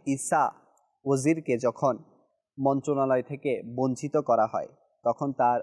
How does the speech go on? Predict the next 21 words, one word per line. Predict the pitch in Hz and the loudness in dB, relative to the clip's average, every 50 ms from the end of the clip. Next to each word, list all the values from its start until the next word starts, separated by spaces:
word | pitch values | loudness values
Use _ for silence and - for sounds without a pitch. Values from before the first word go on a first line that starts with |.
| - - | -2 0
ওই | 143 160 175 | 2 2 4
বন্ধু, | 160 139 131 127 127 131 143 156 165 185 196 - _ _ _ _ _ _ - | 4 2 2 0 0 2 2 2 2 0 -2 -6 _ _ _ _ _ _ -12
যে | 123 117 160 180 180 | -2 2 2 2 4
তার | - 180 175 175 | 4 2 2 2
মন্ত্রিত্বের | 170 156 147 147 156 156 143 - 165 147 - - 160 147 | 2 2 2 2 2 0 0 -2 -4 -2 2 2 2 4
জন্য | 175 214 220 214 | 4 4 4 4
তাকে | 185 160 - - 123 | 2 0 0 -2 -2
ভালোবাসতেন, | 123 123 110 98 98 95 - - - - - _ _ _ _ _ _ _ - | -2 -2 -2 -2 -2 -4 -6 -8 -14 -16 -16 _ _ _ _ _ _ _ 0
অন্তর | 151 143 139 135 147 147 | 0 0 2 0 -2 -2
থেকে | 135 - 175 165 170 | -2 -2 -4 -2 -2
ভালোবাসতেন | 151 143 143 135 127 127 - - 139 131 | -2 -2 -2 -2 -2 -2 -2 -6 -6 -6
না, | 131 143 165 180 | -4 -4 -4 -4
শুধুমাত্র | - - 151 151 147 151 147 - - 156 | -6 -6 -6 -4 -4 -4 -4 -4 -4 -4
মন্ত্রিত্বের | 147 135 135 147 151 151 139 - 151 143 - - 147 139 | -4 0 0 0 0 0 0 -2 -2 -2 -2 -2 -4 -2
জন্য | 139 160 165 165 156 | -2 -2 -2 -2 -2
তাকে | - 139 - - 127 | -4 -6 -6 -6 -8
ভালোবাসতেন, | 127 127 117 113 110 110 117 - - - 131 160 226 269 - _ _ _ _ _ _ _ _ _ _ _ _ _ - | -8 -8 -8 -6 -6 -8 -8 -8 -8 -6 -6 -6 -6 -8 -12 _ _ _ _ _ _ _ _ _ _ _ _ _ -10
সে | - - 156 151 | -2 0 0 0
তার | - 147 139 143 147 | 2 2 2 2 2
নিকট | 139 127 - - 143 - | 0 -2 -2 -2 -2 -2
আসেনি। | 95 - - - - - - | -4 -4 -6 -10 -16 -18 -18